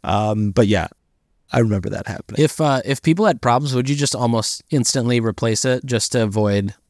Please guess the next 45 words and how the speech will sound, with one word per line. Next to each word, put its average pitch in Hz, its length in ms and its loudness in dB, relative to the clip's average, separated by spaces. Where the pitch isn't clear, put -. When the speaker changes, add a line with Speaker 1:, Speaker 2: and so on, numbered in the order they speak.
Speaker 2:
an 139 120 4
upset 107 340 0
customer? 117 480 -4
Speaker 1:
Yes, 135 420 0
we 180 200 0
were 226 160 2
ready 175 320 4
to 139 60 -2
do, 139 200 0
like, 135 220 0
one, 127 240 0
like, 135 260 2
we'd 156 300 0
almost 156 340 0
always, 123 300 0
if, 165 180 2
if 202 140 0
you 190 60 0
didn't 202 140 2
like 190 120 0
the 175 80 0
scent, 156 300 0
we're 147 100 2
like, 117 120 2
"We, 131 320 0
we'll 131 200 0
give 123 160 2
you 123 100 4
a 107 40 0
free 117 260 0
exchange." 78 580 -2
Speaker 2:
Yeah. 87 240 0
Speaker 1:
And 143 180 0
you 147 80 0
don't 160 100 2
even 139 200 2
need 127 140 0
to 123 100 0
return 123 280 0
the 110 100 2
old 104 120 2
one 101 140 2
back 82 260 -4
to - 180 -10
us. - 140 -12